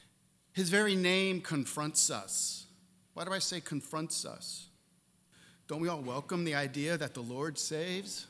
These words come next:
No. His name speaks of a grace that's beyond our grasp. It's beyond ourselves.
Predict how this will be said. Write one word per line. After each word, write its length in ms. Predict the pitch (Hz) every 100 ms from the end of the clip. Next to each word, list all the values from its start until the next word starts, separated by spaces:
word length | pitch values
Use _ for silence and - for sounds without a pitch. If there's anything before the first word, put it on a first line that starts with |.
| - - _ _ _ _ _ _ _ _ - -
No. 400 | 95 107 113 113 - - _ _ _ _ _ _ _ _ _ _ _ _ - - -
His 220 | - 180 190
name 300 | 202 208 185
speaks 480 | - - 185 -
of 100 | 175
a 60 | 147
grace 400 | 143 165 165 147
that's 240 | 160 131
beyond 720 | - 139 135 139 139 131 120 120 -
our 120 | - 127
grasp. 680 | 135 135 131 120 - - - - -
It's 140 | -
beyond 520 | 156 160 156 156 151
ourselves. 800 | 139 123 - 160 156 143 117 -